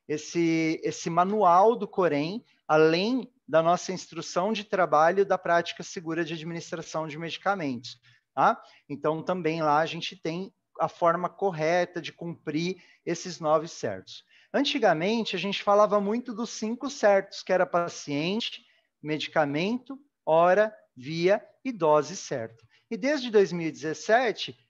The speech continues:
a gente começou a falar, então, dos nove certos, que é o paciente, o medicamento, a compatibilidade desse medicamento, a orientação ao paciente, o direito de recusa do paciente,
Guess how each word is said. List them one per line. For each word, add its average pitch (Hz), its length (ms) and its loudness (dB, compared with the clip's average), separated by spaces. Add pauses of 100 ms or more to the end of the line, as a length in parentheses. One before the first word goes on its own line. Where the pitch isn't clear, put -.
a 190 80 -2
gente 202 300 -4
começou 214 460 0
a 196 40 4
falar, 190 480 2
então, 160 460 -4 (240)
dos 208 260 -6
nove 147 380 2
certos, 165 520 0
que - 180 -16
é - 20 -8
o 117 40 -8
paciente, 175 880 -4 (200)
o 170 60 -10
medicamento, 165 920 -4 (200)
a 160 100 0
compatibilidade 202 1300 2
desse 175 280 -6
medicamento, 147 800 -8 (240)
a 160 80 2
orientação 190 920 2
ao 233 80 4
paciente, 160 760 -4
o 156 60 -10
direito 196 580 0
de 165 160 -10
recusa 208 540 0
do 175 100 -8
paciente, 143 800 -6